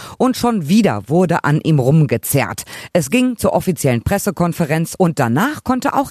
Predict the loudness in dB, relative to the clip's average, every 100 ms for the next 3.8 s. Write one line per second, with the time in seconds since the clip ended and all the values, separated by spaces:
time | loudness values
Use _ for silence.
0 | -2 -2 -2 -4 -4 -4 -4 -4 -2 -2
1 | -2 0 -2 -2 -4 -4 -8 -12 _ _
2 | -6 -2 0 -2 -2 -2 -2 -4 0 0
3 | 0 -4 0 2 2 0 -4